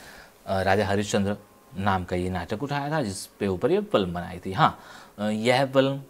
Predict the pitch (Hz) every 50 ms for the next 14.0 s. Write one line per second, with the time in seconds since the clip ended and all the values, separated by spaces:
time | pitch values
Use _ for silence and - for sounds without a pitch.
0 | - - - - 107 104 117 135 139 143 135 127 98 98 90 87 87 85 - 98
1 | 87 87 87 95 107 123 143 165 170 170 - - - 101 90 85 87 87 - 90
2 | - - - - 143 113 117 123 131 135 131 110 104 110 101 92 92 87 76 -
3 | 87 78 - - - - - - - - - - - 95 95 98 95 95 95 98
4 | 95 92 92 90 85 82 80 - - - - - - - - - - - - -
5 | - _ - - - - - - - 147 - - - - - 160 156 151 147 135
6 | 113 123 135 135 135 135 131 127 120 113 107 95 87 82 - - - _ _ _
7 | _ _ _ _ _ _ - - 98 98 92 90 87 87 87 90 117 139 135 -
8 | - 160 135 107 101 104 104 113 - - 143 110 104 113 104 - 131 - - 113
9 | 113 117 120 131 139 139 131 143 143 139 123 113 113 123 127 139 135 123 123 127
10 | 139 143 - - - - - - - - - - - - - - - - _ -
11 | - - - - - - - - - - - - - - - 117 117 113 110 104
12 | 98 95 95 90 87 76 - - - - - 104 101 98 127 117 - 143 143 135
13 | 135 139 123 120 120 - 120 110 110 110 107 110 110 107 98 101 104 95 87